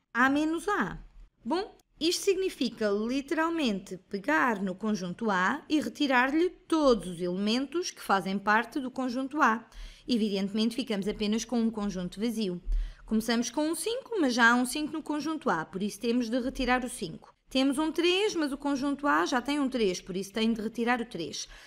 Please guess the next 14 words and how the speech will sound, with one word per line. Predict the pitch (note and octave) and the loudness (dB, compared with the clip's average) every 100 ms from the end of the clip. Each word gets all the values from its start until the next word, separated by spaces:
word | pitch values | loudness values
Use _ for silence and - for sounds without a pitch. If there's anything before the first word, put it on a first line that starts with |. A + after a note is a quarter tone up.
| - | -4
Vamos | D#4+ G#4 | 0 0
retirar | F4+ F4+ E4+ C#4 G3+ F#3+ - | 0 -2 0 4 2 2 -2
todos | F4 G4+ G4 E4+ C4 A#3+ | 4 6 6 4 0 0
estes | C4+ A#3+ - | 0 0 -4
elementos | G#3 F#3 F3+ F#3 G#3 C#4 F4 - - - | -4 -2 -2 -2 -4 -4 -6 -8 -12 -6
e | G4 | 0
ficamos | - G4+ F#4+ F4 | 2 2 2 2
apenas | F#4+ F#4+ F#4+ G4+ - | 0 0 0 -2 -4
com | G4 F#4 G4 B4+ | -2 0 0 -2
o | - A4 | 0 2
conjunto | F4 D4+ A3 A#3 A3+ A3+ | 2 0 2 0 0 -2
vazio. | C4 C4 D4+ A#3+ A3+ A3+ _ _ | -2 2 2 2 0 -4 _ _
Conjunto | - F4+ C#4+ C#4 E4 G#3+ | -4 0 2 2 -2 0
vazio. | G3+ G3 F3+ F3 | -2 -2 -2 -4